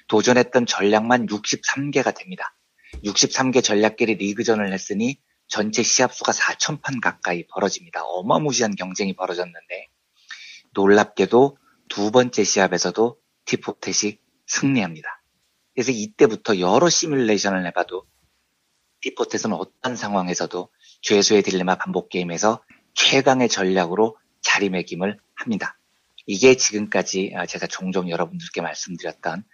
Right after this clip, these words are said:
티포텟 전략의 복습이었습니다. 자, 그러면 오늘의 주제로 넘어오겠습니다. 이 두 번째 대회에 참가한 전략 중에 굉장히 특이한 전략이 하나 있었습니다.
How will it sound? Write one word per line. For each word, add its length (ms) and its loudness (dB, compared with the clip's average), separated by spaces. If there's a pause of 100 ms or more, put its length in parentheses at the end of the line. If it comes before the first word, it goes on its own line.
(180)
티포텟 400 -8
전략의 540 -4
복습이었습니다. 920 -8 (1400)
자, 220 -2
그러면 560 4 (1000)
오늘의 320 6
주제로 320 4
넘어오겠습니다. 840 -2 (460)
이 200 2
두 280 -2
번째 440 4
대회에 500 6
참가한 580 2
전략 440 -4
중에 480 -6 (640)
굉장히 460 2
특이한 440 0
전략이 380 2
하나 380 -2
있었습니다. 800 -4